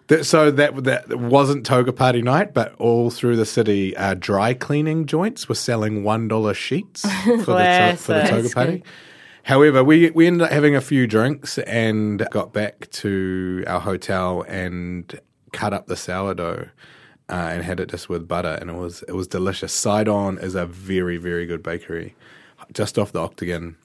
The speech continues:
Speaker 1: Highly recommended if you're in, um, if you're in Dunedin anytime soon.
Speaker 3: Yum.
Speaker 1: Last chance, Alice. You got anything left?
Speaker 3: Uh, yep. Let's go. Proper crisps, dill pickle
Speaker 1: Oof.
Speaker 3: flavour.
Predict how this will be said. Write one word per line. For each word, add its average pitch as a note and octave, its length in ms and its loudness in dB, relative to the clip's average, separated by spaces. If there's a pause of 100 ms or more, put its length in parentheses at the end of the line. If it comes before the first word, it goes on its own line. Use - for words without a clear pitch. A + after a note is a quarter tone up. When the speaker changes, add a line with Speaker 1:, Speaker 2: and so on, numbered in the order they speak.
(600)
Speaker 1:
Highly G2 440 -2
recommended E2 640 -4
if - 200 -14
you're D#2+ 200 -8
in, D#2 320 -16
um, D#2+ 400 -16
if - 100 -18
you're E2 100 -10
in D#2+ 100 -14
Dunedin E2+ 380 -10
anytime E2+ 440 -10
soon. D#2 320 -16 (580)
Speaker 3:
Yum. E3+ 320 -12 (240)
Speaker 1:
Last G#2+ 300 0
chance, A#2 320 0
Alice. B2+ 320 0
You A2+ 80 -2
got A2+ 100 0
anything A2+ 320 -2
left? D3+ 320 0
Speaker 3:
Uh, G3+ 240 2
yep. G#3+ 260 -2
Let's - 240 -6
go. G#3+ 480 0 (600)
Proper A3 260 -2
crisps, - 680 -6 (160)
dill G3+ 320 0
pickle F#3+ 540 -4 (160)
Speaker 1:
Oof. - 40 -20
Speaker 3:
flavour. E3 460 -2